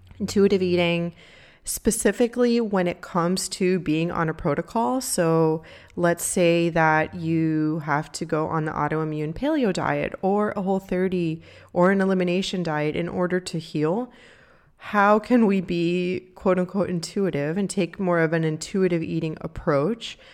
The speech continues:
as it comes to that when we're on a specific protocol that's gonna make us feel better? So I've been getting lots of questions about that. I've been getting questions about binging as well and sort of how to end that behavior, how to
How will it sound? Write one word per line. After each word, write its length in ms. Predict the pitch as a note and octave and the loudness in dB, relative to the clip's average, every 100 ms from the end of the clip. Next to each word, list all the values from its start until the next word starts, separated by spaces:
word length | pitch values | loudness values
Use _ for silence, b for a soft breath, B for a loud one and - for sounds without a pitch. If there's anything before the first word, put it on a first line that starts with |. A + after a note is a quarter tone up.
| B B - | B B -2
as 640 | F3+ E3+ E3 E3 E3+ - - _ | 2 2 2 0 -2 -8 -12 _
it 280 | F3 D#3+ D#3+ | 0 0 0
comes 320 | - G3 G#3 | 0 0 0
to 100 | - | -2
that 200 | D#3+ D3 | -2 0
when 140 | E3+ D#3 | -2 -2
we're 120 | D3+ | -2
on 100 | D3+ | -4
a 60 | E3 | -4
specific 480 | - D#3+ D#3+ D#3+ | -6 -8 -8 -10
protocol 440 | - D#3 D3 - C#3 | -6 -6 -4 -4 -4
that's 180 | - - | -6 -8
gonna 200 | C#3+ C#3+ | -8 -6
make 200 | C#3 E3+ | -6 -6
us 120 | E3+ | -6
feel 180 | - C#3+ | -4 -2
better? 300 | C#3+ D3 F3 | 0 0 0
So 100 | F3+ | 0
I've 80 | D#3 | -2
been 80 | |
getting 300 | E3 D#3+ E3 | -2 -2 -4
lots 240 | E3 E3+ F#3+ | -2 -4 -4
of 80 | - | -4
questions 400 | F#3 F#3 F#3+ F#3+ | -6 -4 -6 -4
about 220 | F#3+ F#3+ | -4 -4
that. 280 | D#3 D#3+ B B B B | -4 -4 B B B B
I've 120 | G3 | -4
been 100 | F3+ | 0
getting 240 | F#3+ G#3 A3+ | 0 0 -2
questions 680 | G#3+ G3+ - G3+ G3 G3 - | -4 -4 -4 -2 0 -2 -4
about 640 | E3+ F3 E3+ E3+ - - - | -6 -2 0 0 -4 -8 -2
binging 600 | F#3+ G#3+ F#3 D3+ C3+ C3 | 2 0 0 -4 -6 -8
as 240 | - D#3 E3 | -8 -6 -4
well 520 | F3 G#3 E3+ C3+ B B B B | 0 2 2 -2 B B B B
and 460 | - E3 D#3+ D#3+ D#3+ | -4 0 0 0 -2
sort 220 | - F3 | 0 2
of 100 | F3 | 2
how 320 | F3 F#3 F#3+ | 0 2 2
to 420 | A3+ - G#3+ G#3+ G3+ | 2 -2 -2 -2 -2
end 400 | F#3 F3 F3+ F#3 - | -2 0 0 -4 -4
that 200 | D#3+ D#3 | -4 -2
behavior, 840 | E3 E3+ E3 E3 E3 E3 E3 D#3+ | -4 -2 -2 0 2 2 2 -2
how 180 | D#3+ D#3 | -2 -4
to 640 | D#3 - E3 D#3 D3+ D3 | -6 -6 -4 -2 -2 -4